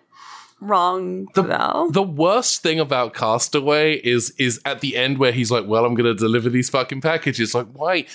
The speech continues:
Speaker 2: My, my dude, my guy, my friend, you have been stranded on an island for what I think is, like, three years.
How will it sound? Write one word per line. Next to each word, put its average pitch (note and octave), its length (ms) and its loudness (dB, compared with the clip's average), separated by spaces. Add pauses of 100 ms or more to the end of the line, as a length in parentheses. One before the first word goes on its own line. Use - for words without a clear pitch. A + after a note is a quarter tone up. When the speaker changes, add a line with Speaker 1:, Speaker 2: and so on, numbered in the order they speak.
(140)
Speaker 2:
My, C#3 260 -2
my C#3+ 180 2
dude, D#3 380 0
my D3 160 2
guy, D3+ 280 0
my C3 180 2
friend, C#3+ 580 0 (180)
you D3 280 0
have D#3+ 120 0
been D#3 160 4
stranded D#3 440 2
on D3+ 120 2
an C#3 120 2
island C3+ 400 2
for B2+ 120 0
what B2 120 4
I A2+ 60 4
think D3 240 0
is, C3+ 120 -2
like, A#2 140 0
three B2 340 -2
years. C3+ 680 2